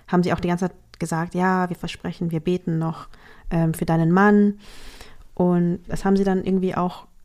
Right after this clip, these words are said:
gemacht. Und dann dachte ich, krass, das ist auch so voll schön, dass man als auch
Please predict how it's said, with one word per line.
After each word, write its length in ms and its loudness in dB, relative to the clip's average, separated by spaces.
gemacht. 280 2
Und 80 -4
dann 100 2
dachte 200 -4
ich, 160 -12
krass, 300 -2
das 140 -12
ist 160 -10
auch 180 -2
so 380 0
voll 300 4
schön, 540 2
dass 240 -2
man 180 2
als 360 -2
auch 180 4